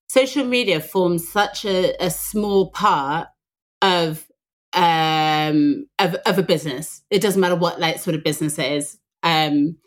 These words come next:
or a brand. It's just a platform for, essentially for marketing and showcasing, right? So actually what's more important is finding out what it is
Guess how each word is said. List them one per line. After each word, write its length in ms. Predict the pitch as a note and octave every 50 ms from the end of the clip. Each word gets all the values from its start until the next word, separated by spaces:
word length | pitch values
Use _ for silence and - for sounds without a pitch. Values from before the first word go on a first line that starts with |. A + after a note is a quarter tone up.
| _ _ _ _ - D#3+ D#3 -
or 160 | F#3+ F3 E3
a 60 | D#3+ D3+
brand. 460 | - F3 D3+ C#3 C#3 C3 C3+ C#3 - _ _ _ _ -
It's 220 | F#3 F3+ - -
just 280 | - F#3+ F3 - - G3
a 140 | E3+ D#3+ D#3
platform 680 | - G3 F#3+ - - - - F#3 F3 D#3+ D#3+ D3+ D#3
for, 480 | - - - D#3+ D#3 D3+ D3 D3 D3 -
essentially 400 | D#3+ D#3+ E3+ D#3+ D#3+ - D#3 D3
for 140 | D3 - D#3
marketing 560 | D#3 D#3 D3+ D3+ D3 - - - E3 D3+ D3
and 100 | C#3+ C#3+
showcasing, 800 | - - E3 D3+ D3 - C3 A#2 B2+ - - - - D3 D#3+ D#3+ _ _ _ _ -
right? 280 | E3+ D3+ D3 E3+ F3+ - _ _ _ _ _ _ _ _ -
So 240 | - F3 E3 E3 E3 -
actually 300 | F#3 F3+ E3+ - G3 E3+
what's 240 | F#3+ F3+ F#3 -
more 240 | G#3+ A3+ B3+ C4+ B3+
important 680 | A3 F#3 D#3+ - D#3+ C#3 A2+ A2 D3 D3 D3 E3 E3+ - _ _ _ -
is 160 | F3+ E3+ -
finding 540 | - - G#3 G#3 G#3+ G#3+ G3+ F#3+ F3+ F3 -
out 300 | - E3+ E3 D#3 - -
what 220 | F3 F#3 G#3+ G#3+ G#3
it 160 | G3 - -
is 480 | F#3+ G3+ D#3+ D3 D#3 D#3+ D#3+ D#3 -